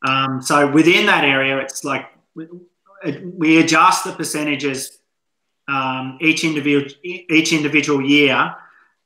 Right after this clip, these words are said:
to what we think's kind of right for us and what we like and what we wanna kind of draw out of the wine. Um,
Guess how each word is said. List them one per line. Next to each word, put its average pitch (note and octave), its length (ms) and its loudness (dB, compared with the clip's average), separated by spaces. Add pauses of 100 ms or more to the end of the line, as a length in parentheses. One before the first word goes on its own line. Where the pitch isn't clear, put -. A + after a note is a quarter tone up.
to E3+ 140 2
what F3+ 280 4
we F#3 160 4
think's F3 360 -4
kind D#3+ 240 -6
of C#3 200 -8
right D#3 460 2
for C#3 180 -2
us C#3 320 4
and C#3+ 120 -8
what C#3+ 220 -4
we D3+ 220 0
like B2 340 -2
and C3 100 -12
what C3 160 -12
we C3+ 120 -10
wanna C3+ 240 -10 (340)
kind C3 220 -10
of - 100 -20
draw C#3+ 340 -2
out C3 300 0
of A#2+ 100 -12
the B2+ 80 -12
wine. B2+ 420 -6 (300)
Um, B2 360 -8